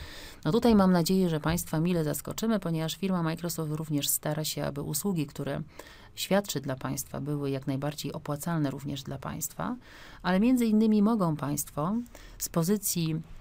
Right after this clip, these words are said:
zwykłego portalu, portalu, który świadczy usługi właśnie chmury publicznej, dokonać estymacji kosztów. Ile państwa będzie ta infrastruktura kosztowała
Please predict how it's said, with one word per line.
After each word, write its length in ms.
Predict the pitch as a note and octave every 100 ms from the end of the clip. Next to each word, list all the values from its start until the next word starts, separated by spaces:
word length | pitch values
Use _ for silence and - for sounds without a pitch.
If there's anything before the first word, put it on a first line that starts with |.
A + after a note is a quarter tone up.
| -
zwykłego 460 | - C4 C#4 C4 A3
portalu, 540 | G3 F3+ - - E3+ -
portalu, 480 | F3 E3 G#3 G#3+ G#3
który 580 | G3+ - F3 E3+ E3 E3
świadczy 460 | - G3 A#3 - F#3
usługi 640 | E3+ - D#3+ D3+ D#3 D#3 - - - -
właśnie 420 | C#3 C#3+ D3+ F#3+
chmury 240 | E3+ D3+ C#3
publicznej, 720 | - - C#3 - E3 F#3+ A#3+ - - -
dokonać 360 | E3 A#3+ A#3+ -
estymacji 640 | A3 A3 - E3 D3+ D3+ D3+
kosztów. 520 | - - - - - -
Ile 240 | C4+ C4+
państwa 460 | A#3+ F#3 F#3+ - D#3+
będzie 460 | D3+ F3 F3+ F3+
ta 120 | E3+ E3+
infrastruktura 760 | E3 - D3+ - D3+ - C3+
kosztowała 640 | C3+ - - D3+ - -